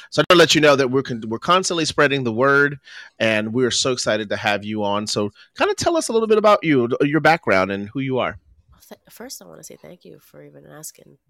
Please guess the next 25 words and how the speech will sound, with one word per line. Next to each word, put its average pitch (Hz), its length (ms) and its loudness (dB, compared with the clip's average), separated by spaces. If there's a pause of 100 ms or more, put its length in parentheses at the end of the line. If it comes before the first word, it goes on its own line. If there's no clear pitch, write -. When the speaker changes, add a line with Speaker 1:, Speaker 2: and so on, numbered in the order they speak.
(120)
Speaker 2:
me 143 120 -20
to 139 380 -20 (260)
come 151 120 -20 (100)
on 151 80 -20
here. 143 180 -20 (420)
Um, 143 440 -18 (280)
not 165 200 -12
much 151 200 -16
of 135 120 -18
a 135 80 -18 (1500)
big 165 220 -12 (160)
sh-, - 280 -10
"Hey, 185 260 -14
look 175 180 -14
at 156 100 -16
me" 175 120 -18
kind 139 180 -18
of 139 60 -20
person. 147 280 -18 (340)
So - 200 -18
this 160 240 -16
is - 400 -16 (160)
immensely 165 460 -14
nerve-wracking. 131 540 -20 (960)
Um, 139 460 -16